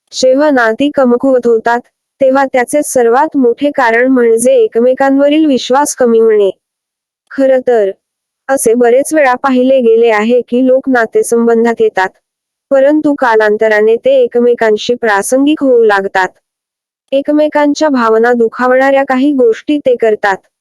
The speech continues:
अशा प्रकारे, दोन लोकांमध्ये संशयाचा जन्म होतो, ज्यामुळे त्वरित संबंध खराब होतात. अशा वेळी तुमच्यामध्येही अविश्वास वाढत असेल, तर तो पुढे जाण्याच्या आधी महत्त्वाचे आहे.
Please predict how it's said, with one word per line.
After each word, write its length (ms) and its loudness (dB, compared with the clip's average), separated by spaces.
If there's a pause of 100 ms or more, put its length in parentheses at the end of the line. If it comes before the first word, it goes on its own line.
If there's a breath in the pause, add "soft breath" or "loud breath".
(260)
अशा 260 -2
प्रकारे, 580 0 (460)
दोन 320 2
लोकांमध्ये 760 0
संशयाचा 680 0
जन्म 360 0
होतो, 460 0 (480)
ज्यामुळे 440 2
त्वरित 400 -2
संबंध 600 0
खराब 380 -2
होतात. 300 -2 (840)
अशा 300 -2
वेळी 260 2
तुमच्यामध्येही 840 0
अविश्वास 680 -2
वाढत 360 0
असेल, 420 0 (380)
तर 220 2
तो 100 2
पुढे 340 0
जाण्याच्या 500 0
आधी 260 0
महत्त्वाचे 600 0
आहे. 280 0